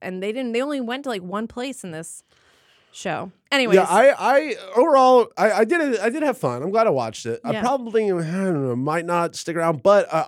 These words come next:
Speaker 2: I do think I, I have gotten jumped over to Bachelor in Paradise a little bit. Uh,
Speaker 1: So
Speaker 2: that
Speaker 1: this
Speaker 2: was
Speaker 1: is what
Speaker 2: really
Speaker 1: I think.
Speaker 2: fun.
Speaker 1: I think you're gonna, I think what you were looking for out of this, like, you're really gonna get from Bachelor in Paradise, because it is, it's just shit show.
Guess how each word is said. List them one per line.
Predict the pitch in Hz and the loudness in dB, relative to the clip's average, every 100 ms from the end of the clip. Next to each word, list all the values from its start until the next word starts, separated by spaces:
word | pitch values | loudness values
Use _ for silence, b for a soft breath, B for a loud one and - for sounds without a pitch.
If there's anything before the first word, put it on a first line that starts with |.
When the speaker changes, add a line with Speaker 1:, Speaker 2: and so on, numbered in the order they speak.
| 147 | -2
Speaker 2:
I | 147 | -2
do | 185 | -6
think | 262 226 180 | 0 0 0
I, | 156 139 | -4 0
I | 147 | 2
have | 196 269 208 | 4 2 4
gotten | 190 180 170 170 160 | 2 2 -2 -6 -2
jumped | 185 175 180 | -2 2 2
over | 165 147 | 2 2
to | |
Bachelor | 135 151 135 | 0 0 -2
in | 123 | 0
Paradise | 151 139 104 98 | 2 0 -2 -6
a | 110 | -8
little | 107 | -8
bit. | 92 113 110 127 | -8 -8 -8 -4
Uh, | 127 120 117 117 | -4 -2 -4 -2
Speaker 1:
So | 359 | 0
Speaker 2:
that | 381 | 2
Speaker 1:
this | 440 | 4
Speaker 2:
was | 508 - | 2 2
Speaker 1:
is | |
what | 494 480 | 2 4
Speaker 2:
really | 453 | 4
Speaker 1:
I | 392 | 4
think. | 359 | 2
Speaker 2:
fun. | 127 131 | -2 0
Speaker 1:
I | 254 427 | 2 2
think | 523 494 | 0 0
you're | 466 427 | 2 2
gonna, | 381 349 311 277 - | 4 4 2 0 -2
I | 294 | -4
think | 415 392 | -4 -4
what | 370 | -4
you | 302 | 0
were | 285 | -2
looking | 233 262 311 302 | 0 -4 -4 -8
for | 330 302 - | -4 -4 -2
out | 226 | -4
of | 226 196 | -4 -6
this, | 226 240 - | -8 -8 -10
like, | 214 | -10
you're | 233 214 | -8 -10
really | 185 196 190 180 | -8 -4 -2 -2
gonna | 180 180 | -6 -10
get | 175 170 - | -6 -6 -6
from | - 185 170 165 | -8 -4 -4 -6
Bachelor | 175 175 160 180 160 | -8 -8 -6 -10 -10
in | 165 | -10
Paradise, | 165 123 - - | -14 -14 -16 -18
because | 247 - 269 | -16 -8 -8
it | 277 | -6
is, | 277 302 294 - _ _ _ | -8 -8 -8 -12 _ _ _
it's | 285 294 - | -10 -10 -8
just | 370 392 - | -6 -6 -6
shit | - - 247 - | -8 -6 -6 -8
show. | - 180 135 208 | -8 -8 -8 -12